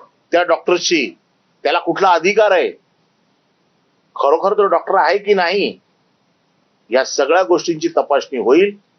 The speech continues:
मी त्यांना कायदेशीर कोर्टात खेचत आहे,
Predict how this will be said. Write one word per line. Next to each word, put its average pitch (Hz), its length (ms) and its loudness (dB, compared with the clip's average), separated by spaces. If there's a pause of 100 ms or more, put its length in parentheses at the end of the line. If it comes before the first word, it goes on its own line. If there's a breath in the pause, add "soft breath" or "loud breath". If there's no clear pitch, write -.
(280)
मी 156 340 -4
त्यांना 147 400 0
कायदेशीर 139 720 -2
कोर्टात 131 440 0
खेचत 160 340 -4
आहे, 190 160 0